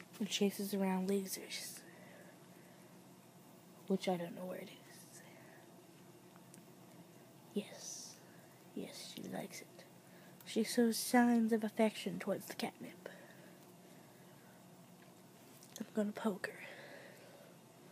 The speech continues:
Oh my god, she spotted me. We gotta run. No. What if I just sneak up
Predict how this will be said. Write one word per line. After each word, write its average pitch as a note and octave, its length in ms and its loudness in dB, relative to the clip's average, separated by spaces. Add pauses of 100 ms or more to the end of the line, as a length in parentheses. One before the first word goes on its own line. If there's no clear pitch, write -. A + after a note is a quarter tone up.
(3000)
Oh A#3+ 40 10
my A3+ 60 8
god, A3+ 220 10
she - 160 10
spotted A#3 360 10
me. G#3 180 4 (880)
We C#4+ 80 6
gotta E4+ 160 12
run. D4+ 340 12 (160)
No. D4 1000 6 (1600)
What B3 160 2
if - 180 -10
I B3+ 140 2
just C4 320 -8
sneak C4 300 6
up D4+ 160 2